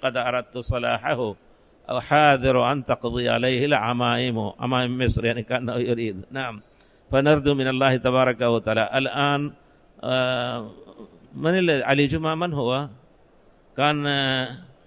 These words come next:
كان أمير ال-، آه، إيش اسمه؟ رئيس الأزهر؟ آه؟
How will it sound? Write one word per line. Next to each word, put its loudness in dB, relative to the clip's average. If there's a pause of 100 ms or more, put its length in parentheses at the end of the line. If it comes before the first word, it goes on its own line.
(360)
كان 0
أمير 4
ال-، 2
آه، 4
إيش 6
اسمه؟ 2 (440)
رئيس 2
الأزهر؟ -8 (1160)
آه؟ -14